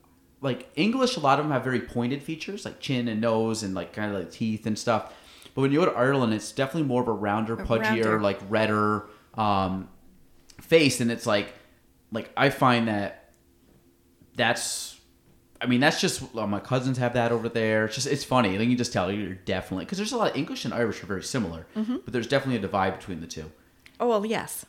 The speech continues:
Speaker 1: Now, could you understand people?
Speaker 2: I had a really hard time, and there was almost an international incident. But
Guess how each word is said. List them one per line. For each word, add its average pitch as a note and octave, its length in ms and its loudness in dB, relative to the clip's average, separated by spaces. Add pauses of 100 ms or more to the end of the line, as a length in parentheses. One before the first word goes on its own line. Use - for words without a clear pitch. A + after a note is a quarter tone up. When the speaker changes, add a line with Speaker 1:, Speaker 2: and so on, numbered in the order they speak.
(260)
Speaker 1:
Now, B2 400 8 (100)
could D3+ 200 0
you D#3 120 2
understand D#3+ 540 2
people? D2+ 360 -8 (160)
Speaker 2:
I A3+ 100 0
had A3+ 200 0
a G#3 60 0
really G#3 300 2
hard G#3+ 200 -2
time, F#3 340 -4 (380)
and G#3+ 180 -2
there G#3 140 2
was G#3+ 140 0
almost G#3 320 0
an G3+ 80 0
international G#3 680 2
incident. F3+ 480 2 (1800)
But - 360 2